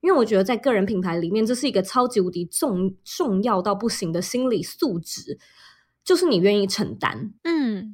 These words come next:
Speaker 1: 也就是说，你在做个人品牌，其实创业也是一样，甚至是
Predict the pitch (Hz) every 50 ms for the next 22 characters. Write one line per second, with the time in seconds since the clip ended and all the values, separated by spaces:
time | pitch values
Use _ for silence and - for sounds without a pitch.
0 | - - 226 220 214 269 302 320 320 311 - 311 285 277 269 285 285 - - -
1 | _ - 240 220 208 320 349 339 - 339 320 311 330 311 254 220 226 233 254 208
2 | 185 190 202 175 185 220 - 403 427 440 427 403 - - - - - 466 381 330
3 | 330 359 311 226 - 185 - - 233 208 214 220 214 220 214 381 370 349 359 349
4 | 381 330 233